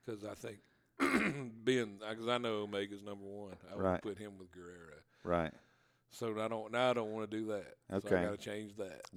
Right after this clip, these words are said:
Speaker 2: Right.
Speaker 1: I'm gonna put
Speaker 2: Gu-,
Speaker 1: I'm
Speaker 2: Guerre-
Speaker 1: gonna, I'm gonna put Nito with Guerrero.
Speaker 2: Guerrero.
Speaker 1: Mm-hmm. Eddie Guerrero.
Speaker 2: Eddie.
Speaker 1: Not Chavo Guerrero.
Speaker 2: Not Vicky.
Speaker 1: No, not Mondo, not Hector.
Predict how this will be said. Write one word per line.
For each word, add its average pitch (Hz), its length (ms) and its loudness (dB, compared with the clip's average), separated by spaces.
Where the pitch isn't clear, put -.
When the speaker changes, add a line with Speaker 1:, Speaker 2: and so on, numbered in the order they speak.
Speaker 2:
Right. 76 140 8
Speaker 1:
I'm 123 100 -4
gonna 117 140 -6
put 113 380 0
Speaker 2:
Gu-, - 100 -14
Speaker 1:
I'm - 220 -20
Speaker 2:
Guerre- 87 300 4
Speaker 1:
gonna, 110 140 -8
I'm 110 80 -10
gonna 104 120 -8
put 104 260 -8
Nito 98 420 -10
with 90 280 -12
Guerrero. 85 540 -12
Speaker 2:
Guerrero. 69 580 0
Speaker 1:
Mm-hmm. - 1040 -20
Eddie 95 340 -6
Guerrero. 85 380 -20
Speaker 2:
Eddie. 92 420 10
Speaker 1:
Not 104 180 -12
Chavo - 420 -20
Guerrero. - 340 -20
Speaker 2:
Not 101 200 4
Vicky. 90 460 -2
Speaker 1:
No, 92 100 -16
not 123 220 -2
Mondo, 110 580 -2
not 104 200 -8
Hector. 87 460 -12